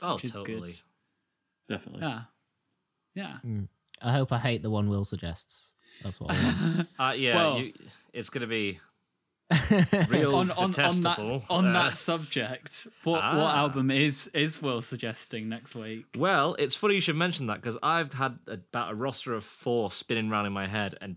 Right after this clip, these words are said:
Speaker 1: about thirty seconds ago, I was like, "Oh, that's a good one. Maybe I should suggest this one instead." But no, I'm gonna go with the one that I've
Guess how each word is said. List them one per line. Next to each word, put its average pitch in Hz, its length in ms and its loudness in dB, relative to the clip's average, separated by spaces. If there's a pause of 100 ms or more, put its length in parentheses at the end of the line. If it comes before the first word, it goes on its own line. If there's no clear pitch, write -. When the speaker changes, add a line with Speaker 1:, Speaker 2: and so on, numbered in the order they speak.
Speaker 1:
about 123 320 -2
thirty 196 300 0
seconds 180 340 0
ago, 110 200 -2
I 101 40 0
was 101 120 -4
like, 127 100 -2
"Oh, 233 120 -2
that's 240 180 -4
a 254 40 -8
good 180 160 -8
one. 95 120 -8
Maybe 185 160 -4
I - 20 -6
should 233 160 -8
suggest 180 300 -4
this 185 160 -6
one 170 100 -6
instead." 104 340 -4 (220)
But 156 140 0
no, 170 280 2
I'm 147 140 0
gonna 160 160 4
go 156 160 2
with 151 140 0
the 139 80 0
one 131 180 -2
that - 100 -4
I've 117 160 -4